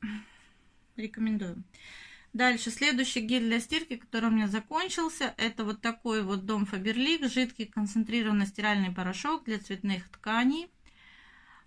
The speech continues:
а, на двадцать стирок. Превосходно удаляет загрязнения, легко растворяется, не составляет разводов,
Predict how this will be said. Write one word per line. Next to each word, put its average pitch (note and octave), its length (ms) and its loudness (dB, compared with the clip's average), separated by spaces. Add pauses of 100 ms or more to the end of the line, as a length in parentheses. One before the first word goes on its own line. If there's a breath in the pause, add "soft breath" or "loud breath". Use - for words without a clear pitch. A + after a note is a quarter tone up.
а, A#3 360 4
на G#3+ 160 4
двадцать F#3+ 360 0
стирок. D#4 560 0 (760 loud breath)
Превосходно G3+ 760 -2
удаляет G3 440 0
загрязнения, A#3 580 0
легко G3+ 340 -2
растворяется, B3+ 840 -2
не G3+ 140 2
составляет G3 460 -4
разводов, A#3+ 460 -4